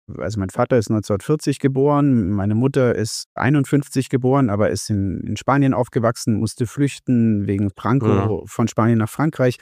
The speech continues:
Speaker 1: Mein Vater musste die, früh die, die Familie ernähren mit vierzehn schon, weil der Vater starb.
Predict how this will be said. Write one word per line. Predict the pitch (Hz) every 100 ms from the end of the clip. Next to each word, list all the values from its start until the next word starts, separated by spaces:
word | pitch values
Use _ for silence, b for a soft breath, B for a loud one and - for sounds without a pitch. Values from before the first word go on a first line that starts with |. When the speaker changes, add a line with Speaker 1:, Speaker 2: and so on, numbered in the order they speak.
| _ _ -
Speaker 1:
Mein | 123
Vater | - 110 123 120
musste | 107 69 117 110 -
die, | 107
früh | - 127
die, | 113 110 95 - -
die | 107
Familie | - 120 139 143
ernähren | 113 123 123 135 131
mit | 123 113
vierzehn | - 139 - 117
schon, | - 113
weil | 104
der | 98
Vater | - 143 135
starb. | 113 - 113